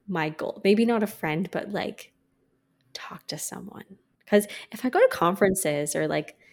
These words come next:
events like that, I usually, like, get to know the people I'm sitting with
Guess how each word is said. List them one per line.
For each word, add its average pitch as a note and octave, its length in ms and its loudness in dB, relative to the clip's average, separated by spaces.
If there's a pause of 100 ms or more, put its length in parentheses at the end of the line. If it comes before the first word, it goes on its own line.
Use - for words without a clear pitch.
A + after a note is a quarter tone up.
(220)
events F3+ 340 -4
like F#3 160 -4
that, D#3+ 360 -2
I F3 60 -4
usually, E3 380 -2
like, D#3 360 -4 (600)
get E3+ 160 -2
to - 140 -4
know E3 60 2
the E3 80 -2
people E3 340 -2
I'm D#3 100 -4
sitting F#3 420 0
with F#4 380 -4